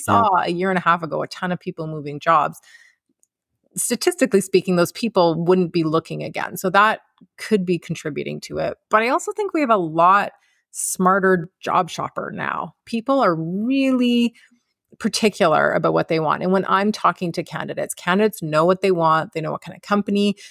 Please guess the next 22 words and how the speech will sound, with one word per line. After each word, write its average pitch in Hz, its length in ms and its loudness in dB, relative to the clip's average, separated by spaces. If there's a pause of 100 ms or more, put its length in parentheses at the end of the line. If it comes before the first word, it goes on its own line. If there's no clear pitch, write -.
(140)
they 180 80 2
know 156 160 0
what 165 160 2
kind 151 220 -2
of 143 220 0 (320)
work 185 400 2
environment 190 460 2
in 170 60 0
terms 151 280 -6
of - 100 -10
hybrid 160 720 0
or 147 380 -2 (600)
location 180 840 2
or 160 200 0
compensation 185 920 0
and 180 220 -4
all 226 200 4
of 240 140 0
those 196 200 2
things. 214 500 -2
And 185 260 0
so 180 420 4